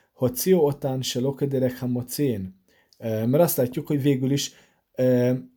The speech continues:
tehát az a kérdés, hogy miért fel-, miért azt látjuk, hogy ugye minek kéne teljesülnie? Annak, hogy, ö, hogy, ö,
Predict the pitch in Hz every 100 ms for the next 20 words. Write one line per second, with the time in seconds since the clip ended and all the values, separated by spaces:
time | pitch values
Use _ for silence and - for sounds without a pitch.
0 | - 117 165 156 147 147 139 - 131 147
1 | 139 - - 123 123 143 139 135 131 120
2 | - 117 139 127 123 123 120 135 135 127
3 | 139 123 139 139 139 185 180 117 92 -
4 | - _ _ 156 151 135 147 - _ _
5 | _ - 131 120 123 - 123 117 113 110
6 | 104 _ _ _ _ - 117 117 - 113
7 | 107 104